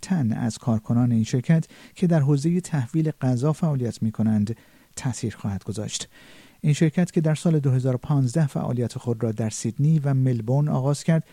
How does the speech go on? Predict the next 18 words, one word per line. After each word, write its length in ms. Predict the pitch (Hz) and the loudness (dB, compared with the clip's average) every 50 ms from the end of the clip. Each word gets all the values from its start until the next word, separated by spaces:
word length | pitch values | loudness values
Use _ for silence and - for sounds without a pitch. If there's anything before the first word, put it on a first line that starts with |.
| - - | -4 0
می‌گوید 360 | 180 165 147 151 151 147 - | 0 2 4 4 2 2 2
که 120 | - - 139 | 0 -2 0
دیگر 280 | 120 120 113 120 117 | 0 0 0 0 2
نمی‌تواند 680 | 113 117 117 113 107 104 - 107 98 101 101 98 95 101 | 2 2 2 2 0 -2 -2 -4 -2 -2 -2 -4 -2 2
بدون 340 | 117 143 156 180 185 180 175 | 2 2 4 6 4 4 4
سرمایه‌گذاری 760 | - - 170 160 160 160 160 147 156 143 151 151 151 151 151 | 2 2 2 2 2 2 2 2 2 2 2 2 2 0 0
قابل 300 | 143 151 151 156 151 147 | 0 0 0 2 0 2
توجه 480 | - 165 151 151 147 135 156 180 175 - - - - _ - | 2 2 2 2 2 4 4 2 2 2 -4 -12 -20 _ -4
در 180 | 175 165 156 | -2 0 0
استرالیا 500 | 151 - - - 147 135 127 139 139 139 - - - - - - | -2 -2 0 0 0 2 4 4 4 2 0 -6 -16 -20 -10 -6
برای 300 | 151 143 143 147 147 143 | -4 0 0 2 2 2
به 140 | 131 127 117 | 2 0 -2
چالش 360 | - - - 120 113 110 - | -2 -2 -2 -2 -2 -4 -4
کشیدن 540 | - 120 110 - 120 120 123 127 127 123 117 | -4 -4 -4 -4 -4 -2 0 0 0 2 2
رقبای 520 | 120 113 104 117 110 101 110 107 107 107 | 0 0 0 0 -2 -2 -2 -2 -2 -4
خود 280 | 98 - - 107 104 - | -4 -4 -4 -6 -6 -6
فعالیت 500 | - - 117 117 104 98 98 92 - - | -8 -8 -8 -6 -6 -6 -6 -8 -8 -8
کند. 300 | - 101 95 - - | -6 -6 -6 -6 -8